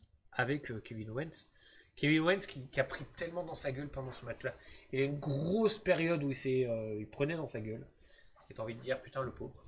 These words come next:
Journée de merde, week-end de merde. Courage à Kevin Owens et j'espère que ça va aller, euh, pour, euh, bah, pour sa mère, du coup. Et donc,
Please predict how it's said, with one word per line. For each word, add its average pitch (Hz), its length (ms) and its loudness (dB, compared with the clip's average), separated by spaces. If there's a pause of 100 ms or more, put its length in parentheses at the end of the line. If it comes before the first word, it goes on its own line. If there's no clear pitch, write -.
(680)
Journée 120 380 -6
de 117 40 -6
merde, 120 280 -2
week-end 123 240 -10
de 113 100 -8
merde. 135 340 -6 (2250)
Courage 131 400 6
à 123 140 2
Kevin 127 300 -2
Owens 131 260 4
et 131 140 -4
j'espère 113 360 -4
que 113 100 -6
ça - 180 -8
va 104 100 -4
aller, 110 220 -4
euh, 92 180 -6 (400)
pour, 104 260 -10
euh, 90 300 -10
bah, 92 100 -10
pour - 140 -12
sa - 140 -6
mère, 160 160 -2
du 127 80 -6
coup. 180 160 -6 (1400)
Et 135 80 6
donc, 214 400 4